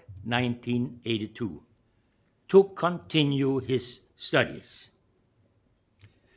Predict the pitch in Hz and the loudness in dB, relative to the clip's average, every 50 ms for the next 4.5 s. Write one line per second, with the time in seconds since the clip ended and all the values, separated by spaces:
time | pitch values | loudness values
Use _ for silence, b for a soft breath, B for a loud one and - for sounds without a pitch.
0 | b b b b b b b b b b b 139 117 139 151 147 143 135 - - | b b b b b b b b b b b -4 -2 -2 0 -2 -2 -4 -6 -6
1 | 104 104 95 - - - - 185 156 120 104 107 117 143 180 175 - - - - | -6 -6 -8 -10 -10 -6 -2 0 0 0 0 0 -2 -2 -4 -4 -8 -14 -20 -20
2 | _ _ _ _ _ _ _ _ _ _ _ _ b b b b b - 139 135 | _ _ _ _ _ _ _ _ _ _ _ _ b b b b b -6 -4 -4
3 | 120 143 165 170 - - 151 135 107 104 - - - - _ - 196 196 180 165 | -4 -4 -6 -8 -8 -8 -8 -8 -8 -8 -10 -14 -16 -16 _ -10 -6 -6 -4 -4
4 | 151 139 147 160 135 - - - - - | -4 -6 -6 -6 -8 -12 -14 -18 -20 -20